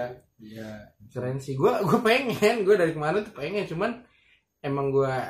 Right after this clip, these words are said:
Speaker 2: orang mager aja, gua malas ngurus-ngurusnya. Terus, eh, gua kayaknya nggak cocok juga kalau outdoor, nggak, kayak males panas gitu. Mungkin kan risikonya udah, udah pasti risiko kena panas, kena hujan ya.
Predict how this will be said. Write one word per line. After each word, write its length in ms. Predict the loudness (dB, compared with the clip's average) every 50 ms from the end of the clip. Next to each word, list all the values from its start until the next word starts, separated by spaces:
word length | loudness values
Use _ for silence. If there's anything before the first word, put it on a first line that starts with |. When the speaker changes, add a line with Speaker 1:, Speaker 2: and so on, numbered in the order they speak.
| -10 -14 -10
Speaker 2:
orang 300 | -10 -8 -6 -6 -6 -6
mager 380 | -4 -4 -4 -4 -2 -2 -2 0
aja, 300 | 0 0 0 0 2 2 2
gua 180 | 2 4 2 2
malas 240 | 2 0 -2 -2 -4
ngurus-ngurusnya. 760 | -6 -4 -2 -2 -2 -4 -4 -6 -4 -4 -4 -6 -6 -8 -6 -6
Terus, 320 | -2 -2 -2 -2 -4 -8 -20 _ _ _ _ _ _ _ _ _ _ _ _ _ _ _ _ _ _ _ -6
eh, 440 | -4 -2 -2 -2 -2 -4 -4 -4 -6 -6 -8
gua 140 | -6 -6 -4
kayaknya 240 | -4 -4 -4 -4 -2 -2
nggak 140 | -2 -2 0
cocok 280 | -2 -2 -2 -4 -8 -6
juga 240 | -8 -6 -4 -4 -4
kalau 220 | -2 -2 -2 -2 0 -2
outdoor, 580 | -4 -4 -4 -2 0 2 2 4 4 4 4 2 0 -6 -12 -20 _ _ _ _ _
nggak, 400 | _ -10 -6 -6 -4 -4 -4 -6 -8 -12 _ -20 -14
kayak 320 | -8 -6 -4 -4 -4 -6 -6
males 340 | -6 -6 -4 -4 -4 -4 -6
panas 400 | -4 -2 -2 -2 -2 -4 -6 -6
gitu. 240 | -8 -12 -10 -8 -8
Mungkin 240 | -8 -6 -6 -6 -4
kan 100 | -4 -2
risikonya 460 | -2 -4 -4 -4 -4 -2 -2 -2 -2
udah, 240 | -2 -2 -2 -2 -4
udah 140 | -4 -2 -2
pasti 240 | -2 -2 0 0 -2
risiko 320 | -2 -2 -8 -12 -12 -10
kena 160 | -10 -8 -4
panas, 320 | -4 -4 -4 -4 -6 -8 -8
kena 80 | -8
hujan 320 | -6 -6 -2 0 0 0 0
ya. 140 | -4 -6